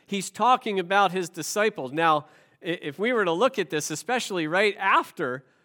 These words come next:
does it look like they kept his words when they're running and fleeing and Peter is what? Denying Jesus Christ to who? A servant girl? Does that look like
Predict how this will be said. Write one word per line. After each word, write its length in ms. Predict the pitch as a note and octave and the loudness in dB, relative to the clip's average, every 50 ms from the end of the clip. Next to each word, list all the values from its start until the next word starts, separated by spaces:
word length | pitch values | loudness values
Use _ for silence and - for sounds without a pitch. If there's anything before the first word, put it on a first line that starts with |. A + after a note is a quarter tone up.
| _ _ _ _ | _ _ _ _
does 180 | E3 F3+ D#3+ E3+ | 0 0 2 0
it 120 | D3+ C#3 | -2 0
look 220 | C#3 F#3 A3+ - | 0 0 0 2
like 220 | B3 A#3+ A#3 A3+ - | 2 2 2 2 0
they 140 | G3 E3 C#3+ | -2 -4 -4
kept 340 | - - F#3 F#3+ G3+ - | -2 0 0 0 0 0
his 200 | - F#3+ E3 D3+ | -2 -4 -2 -2
words 440 | D3 C#3+ D#3 F3+ A3+ C4+ D4+ D#4 - | -4 -2 0 0 0 0 -2 -6 -4
when 200 | F3 F3 E3 D#3+ | -2 -2 0 0
they're 160 | D#3+ D#3 C#3+ | 0 0 -2
running 460 | C3 B2 C#3+ D3+ D#3+ F#3 A3+ C#4 C#4 A#3 | -2 0 2 2 2 2 0 0 -2 -2
and 180 | E3+ D3 C#3+ - | -4 -4 -8 -10
fleeing 560 | - - D3+ E3 F3 G3 A3+ C#4 D4 C4+ G#3 | -12 -8 -4 -2 0 0 0 -2 -2 -2 -4
and 160 | D#3+ D3+ C#3+ | -4 -6 -8
Peter 380 | - - G#3+ A#3 A3+ A3 F#3+ F3 | -8 -6 -4 -2 0 0 0 0
is 180 | E3 D3 - | -2 -4 -2
what? 360 | F3 F#3+ F3+ C3+ A#2 A2 - _ _ _ _ _ _ _ _ _ _ _ _ _ _ _ _ - D3 | 2 2 2 2 2 -4 -12 _ _ _ _ _ _ _ _ _ _ _ _ _ _ _ _ -18 -8
Denying 800 | C3+ G3 G#3 F#3+ F#3 F3 E3+ F#3 A3 C4 D4+ E4+ E4+ D#4+ C#4 G#3+ | -2 0 0 2 4 4 6 6 6 6 4 4 2 0 0 -4
Jesus 500 | - - A3 B3 D#4 F4 - A#3+ - - | -4 -6 -4 -4 -4 -4 -4 -6 -6 -8
Christ 680 | - - - G3 G3+ C4 D#4 E4 - - - - - _ _ _ _ _ _ - | -8 -4 0 2 2 2 2 0 -2 -4 -8 -12 -18 _ _ _ _ _ _ -4
to 160 | - A3 G#3 | -2 -2 0
who? 420 | G3 B3+ D#4+ D#4+ G3 D3 B2 A#2+ - _ _ _ _ _ _ _ | 2 2 2 2 2 0 -2 -6 -12 _ _ _ _ _ _ _
A 120 | F3+ F3 E3+ | -2 -2 -2
servant 720 | - - - - - G#3+ A#3 D4+ F4+ F4 G4+ G4+ G4 - | -2 -8 -12 -6 0 0 2 2 2 0 -2 -4 -4 -6
girl? 400 | - F4 G4 G#4 A4+ G4 F4+ _ _ _ _ _ _ _ _ _ _ _ _ _ _ _ _ _ _ _ _ _ _ _ _ _ _ _ _ _ _ _ _ _ _ _ _ | -6 -6 -4 -4 -6 -8 -12 _ _ _ _ _ _ _ _ _ _ _ _ _ _ _ _ _ _ _ _ _ _ _ _ _ _ _ _ _ _ _ _ _ _ _ _
Does 140 | D#3 D#3+ D#3+ | -8 -2 2
that 260 | C4 D4+ E4+ D4+ A3 | 4 4 4 4 0
look 320 | F#3+ A3+ F4 A#4+ - - A#3+ | 0 2 2 2 0 -2 -2
like 560 | C4 C#4+ D#4+ F#4 G4+ - - - - - | 2 2 2 2 2 -2 -6 -14 -20 -20